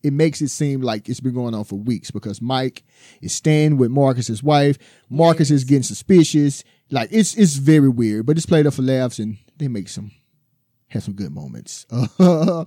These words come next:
Speaker 1: but nonetheless, uh, Julie and Marcus, as Mike Lowry, uh,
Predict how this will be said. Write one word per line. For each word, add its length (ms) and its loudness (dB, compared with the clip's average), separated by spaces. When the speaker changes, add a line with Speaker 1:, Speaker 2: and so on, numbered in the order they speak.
Speaker 1:
but 160 4
nonetheless, 920 2
uh, 380 -6
Julie 360 6
and 100 4
Marcus, 500 2
as 180 2
Mike 220 2
Lowry, 440 -2
uh, 400 -6